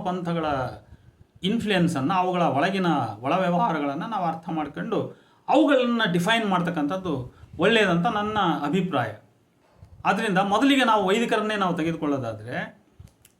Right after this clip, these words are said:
ವೈದಿಕರ ಮೇಲೆ ತಾಂತ್ರಿಕ ಪಂಥದ ದಟ್ಟ ಪ್ರಭಾವ ಇದೆ. ಅವರು ಹಿಂದಿನ ಎಲ್ಲ ಯಜ್ಞ ಯಾಗ ಪರಂಪರೆಗಳನ್ನೆಲ್ಲ ಬಿಟ್ಟು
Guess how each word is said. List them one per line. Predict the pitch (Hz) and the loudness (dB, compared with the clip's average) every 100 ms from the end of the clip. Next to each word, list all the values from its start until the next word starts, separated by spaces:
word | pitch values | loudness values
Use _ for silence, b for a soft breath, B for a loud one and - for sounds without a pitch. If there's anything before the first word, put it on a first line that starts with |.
| _ | _
ವೈದಿಕರ | - 202 233 226 202 | -4 -2 -2 -2 0
ಮೇಲೆ | 156 127 120 196 262 - _ _ _ _ _ _ _ _ _ | 0 0 -2 -4 -6 -12 _ _ _ _ _ _ _ _ _
ತಾಂತ್ರಿಕ | 139 196 233 233 208 | -4 -2 -2 -4 -4
ಪಂಥದ | 170 156 147 131 208 202 | -2 -2 -4 -4 -4 -2
ದಟ್ಟ | 135 139 - | 0 0 -2
ಪ್ರಭಾವ | 214 156 131 127 170 165 | -2 -2 0 0 0 -2
ಇದೆ. | 127 127 - - - - - - _ _ _ _ _ _ - - - | -4 -4 -8 -18 -20 -20 -20 -20 _ _ _ _ _ _ -20 -20 -6
ಅವರು | 165 208 | -2 2
ಹಿಂದಿನ | 180 220 233 226 202 | 2 2 2 2 2
ಎಲ್ಲ | 180 196 196 160 117 - _ - | 2 2 2 2 0 -8 _ -8
ಯಜ್ಞ | 143 170 175 | -4 -2 2
ಯಾಗ | 175 165 165 | 2 4 2
ಪರಂಪರೆಗಳನ್ನೆಲ್ಲ | 147 147 156 156 151 147 139 135 127 113 | -2 -4 -4 -4 -4 -2 -2 -2 -4 -8
ಬಿಟ್ಟು | 127 127 165 | -10 -12 -10